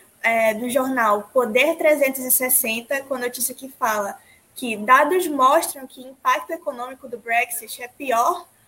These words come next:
pro Reino Unido que o da pandemia. O presidente do Departamento de Responsabilidade Orçamentária do Reino Unido, Richard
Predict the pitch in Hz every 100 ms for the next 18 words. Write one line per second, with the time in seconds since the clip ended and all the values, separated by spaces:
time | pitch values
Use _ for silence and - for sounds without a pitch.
0 | _ _ - 339 370 330 294 269 294 330
1 | 330 - 302 294 294 285 285 320 240 196
2 | 208 - - _ 254 269 262 226 269 285
3 | 320 302 311 294 - 269 254 277 233 247
4 | 269 277 320 320 285 247 240 226 220 247
5 | 262 285 247 233 240 247 247 254 233 220
6 | 220 247 226 214 240 285 320 269